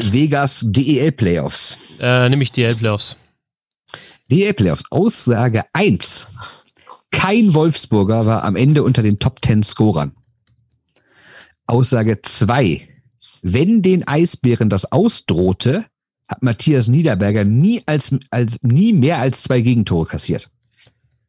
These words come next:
Speaker 1: Aussage drei. Mannheim hat insgesamt drei Spiele verloren,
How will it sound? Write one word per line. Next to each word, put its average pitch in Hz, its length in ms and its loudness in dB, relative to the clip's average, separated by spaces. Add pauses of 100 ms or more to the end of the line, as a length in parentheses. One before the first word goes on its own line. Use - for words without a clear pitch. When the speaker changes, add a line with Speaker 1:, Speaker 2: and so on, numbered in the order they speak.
(560)
Speaker 1:
Aussage 110 500 0
drei. 107 600 -2 (840)
Mannheim 123 640 2
hat - 160 -2
insgesamt 110 460 0
drei 120 220 0
Spiele 156 320 0
verloren, 98 500 0